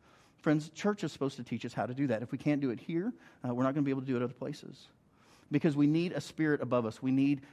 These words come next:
love above us. We need a power greater than ourselves to keep ourselves going with other folks. And then finally, friends,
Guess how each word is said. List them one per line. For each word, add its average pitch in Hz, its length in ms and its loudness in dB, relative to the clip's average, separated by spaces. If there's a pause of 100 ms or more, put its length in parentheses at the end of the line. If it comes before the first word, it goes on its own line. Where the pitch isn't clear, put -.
(140)
love 131 320 6
above 123 260 2
us. 117 140 -4
We 127 80 0
need 123 120 2
a 117 40 -2
power 131 280 0
greater 131 280 0
than 143 140 0
ourselves 127 420 -4
to - 100 -10
keep 151 380 -6 (400)
ourselves 113 480 -4
going 113 600 0 (120)
with 113 200 -6
other 107 160 -2
folks. - 480 -10 (960)
And 170 140 4
then 175 100 4
finally, 208 420 2
friends, 180 440 0